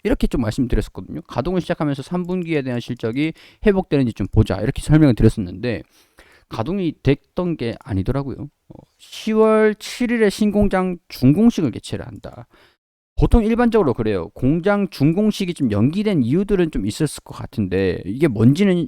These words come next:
회사에서 얘기를 안 해주니까 모르는 거죠. 연기가 왜 됐을까? 이 분기라고 했는데, 어, 뭐 차질이 좀 있었나? 이 생각을 하는데 일단은 뭐 시월 달, 시월 달이다 보니까 이게 지금 삼 분기,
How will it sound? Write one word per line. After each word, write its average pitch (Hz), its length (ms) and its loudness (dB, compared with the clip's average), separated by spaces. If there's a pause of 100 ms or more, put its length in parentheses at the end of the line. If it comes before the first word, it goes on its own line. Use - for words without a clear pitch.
(120)
회사에서 190 320 2
얘기를 135 260 2
안 98 80 2
해주니까 120 300 0
모르는 104 400 0
거죠. 113 240 -10 (340)
연기가 156 340 4
왜 107 140 2
됐을까? 113 440 -6 (100)
이 107 140 -2
분기라고 139 440 0
했는데, 87 460 -8 (540)
어, 85 100 -10
뭐 82 120 -4
차질이 175 320 -6
좀 131 140 -4
있었나? 123 460 -6
이 131 80 -8
생각을 131 320 -8
하는데 104 420 -10 (340)
일단은 170 320 0
뭐 120 100 0
시월 233 420 0
달, 131 420 0
시월 214 320 -2
달이다 170 320 0
보니까 123 300 -2
이게 165 300 -2
지금 151 540 -2
삼 - 280 -10
분기, 202 340 -6